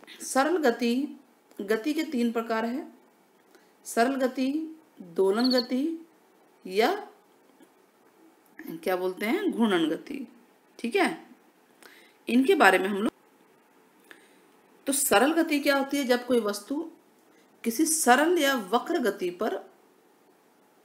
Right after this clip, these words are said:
गति करती है, ठीक है। सरल या वक्र मतलब सीधी रेखा में गति कर रही है या वक्राकार गति कर रही है, उसे सरल गति कहते हैं। सिंपल गति चल रही है यानी,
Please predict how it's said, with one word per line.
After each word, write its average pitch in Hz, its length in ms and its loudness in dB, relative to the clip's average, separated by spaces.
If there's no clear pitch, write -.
गति 196 340 -4
करती - 380 -6
है, - 160 -18
ठीक - 160 -10
है। - 260 -4
सरल 339 380 -2
या 359 80 0
वक्र 320 240 -4
मतलब 269 240 -4
सीधी 226 300 -4
रेखा 214 260 -2
में 202 120 -8
गति 196 200 -6
कर 185 160 -4
रही 175 200 -4
है 185 100 0
या 196 120 0
वक्राकार 185 520 -4
गति 175 260 -8
कर 175 180 -6
रही 170 180 -4
है, 202 60 -4
उसे 254 220 -4
सरल 185 320 -4
गति 151 240 -6
कहते - 260 -14
हैं। - 100 -20
सिंपल 285 440 0
गति 180 260 0
चल 160 200 -4
रही 165 200 -4
है 220 60 -4
यानी, 254 300 -4